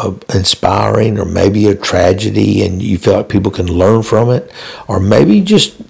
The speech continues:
you know, you wanna, you wanna leave a legacy for your kids, purpose media publishing dot com. Now, the reason we use media is because we're also developing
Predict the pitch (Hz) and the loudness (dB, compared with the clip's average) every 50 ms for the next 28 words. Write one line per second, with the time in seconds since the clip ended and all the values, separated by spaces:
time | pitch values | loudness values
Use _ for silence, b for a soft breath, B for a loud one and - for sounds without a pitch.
0 | _ - - 147 143 131 113 101 107 113 113 123 127 123 120 110 127 - - - | _ -6 -2 0 2 2 4 4 4 4 4 4 4 4 2 0 -2 -4 -2 0
1 | 120 113 123 127 117 110 - - - - - 120 127 131 120 120 - - 120 101 | 0 2 2 2 2 0 -2 -4 -6 -2 2 4 4 4 2 0 0 0 0 2
2 | 101 110 120 113 113 - - 113 104 - 104 98 98 104 101 - - - 113 113 | 2 2 2 2 0 -2 -2 -4 -4 -4 -4 -2 -2 -2 -2 -2 0 0 2 2
3 | 107 92 85 - - - - _ _ _ _ _ _ _ _ _ _ _ _ _ | 2 0 -2 -4 -8 -8 -10 _ _ _ _ _ _ _ _ _ _ _ _ _
4 | _ - - _ - - - - - 110 110 107 - - 131 - - 113 104 113 | _ -20 -18 _ -20 -20 -16 -6 -2 0 0 0 0 -2 -4 -4 -2 -2 0 0
5 | 104 98 95 95 95 - - - 95 95 - - - - - - - - - - | 0 2 2 0 0 -2 -2 -2 -2 -2 -2 -4 -6 -8 -8 -8 -6 -6 -6 -6
6 | - - 95 85 80 - - B B B B B B - 104 98 95 85 104 139 | -4 -4 -4 -4 -4 -6 -8 B B B B B B 0 2 2 4 4 4 4
7 | 170 180 196 185 147 120 104 101 107 113 104 98 90 90 82 80 87 90 95 82 | 4 4 2 2 4 4 4 4 4 4 4 2 2 0 0 2 2 2 2 2
8 | 82 82 85 85 85 - B B B B B B B - - 95 - - 104 - | 0 -2 -2 -4 -4 -6 B B B B B B B -6 -6 -4 -4 -4 -2 0
9 | - 92 90 92 92 95 107 127 139 - - - - 107 107 98 95 101 95 95 | 0 0 0 0 2 2 2 2 0 0 -2 -2 -2 0 -2 0 0 2 2 2
10 | 95 95 - 98 95 95 | 0 0 -2 -2 -2 -2